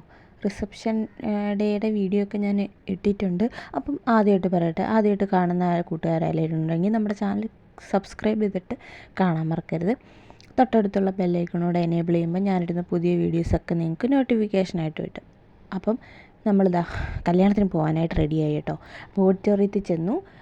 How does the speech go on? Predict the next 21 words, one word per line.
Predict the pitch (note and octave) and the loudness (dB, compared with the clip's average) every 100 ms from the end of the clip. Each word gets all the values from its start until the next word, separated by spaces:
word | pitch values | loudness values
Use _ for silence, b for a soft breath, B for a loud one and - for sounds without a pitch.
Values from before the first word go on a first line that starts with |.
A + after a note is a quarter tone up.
| B | B
ആ, | F#3+ F3+ F3+ | 0 2 2
ഓഡിറ്റോറിയം | F#3+ G#3+ A#3 B3 | 0 0 0 2
അല്ലായിരുന്നു, | G#3 F#3+ G#3+ A#3+ | 2 2 0 0
നമ്മുടെ | G3+ F3+ A3 | 0 0 0
കല്യാണം | G3+ F3+ F3 F#3+ | 0 0 0 -2
നടന്ന, | F#3+ F3+ F#3 F#3+ G3+ G3 F#3 | -2 -4 -4 -4 -4 -4 -2
ആ, | E3+ E3 E3 F3 | -2 -2 -2 -2
ഏണി | E3+ F#3+ F#3 | 0 0 0
അമ്പലത്തിലായിരുന്നു. | E3 E3 - F#3 F3 D#3+ D3 D#3 G#3+ E4 B B B B B F3+ | 0 -2 -4 0 0 0 -2 -4 -4 -6 B B B B B -6
അപ്പോൾ | F3 F3 | 0 0
അമ്പലത്തിൽ | E3+ F3 F3+ G#3 | 0 0 0 2
കയറി | G3+ F#3 F3+ | 2 2 2
തൊഴുത് | F3 E3+ G3 | 0 2 2
കഴിഞ്ഞിട്ട് | F#3 F3 F3 G3 | 0 -2 -4 -2
നേരെ | F#3 E3+ F3 G3 F#3 | 0 0 2 2 2
അവളുടെ | E3+ F3 | 0 -2
അടുത്തോട്ട് | F3+ F3 E3+ E3 | -2 -4 -4 0
പോയി | F3+ F#3+ | 0 0
അവളെ | F3 F3 | 0 -2
ഒന്ന് | F3 F3+ F3 | -2 -4 -4
കാണാൻ | D#3+ D#3 F#3+ | -2 -4 -6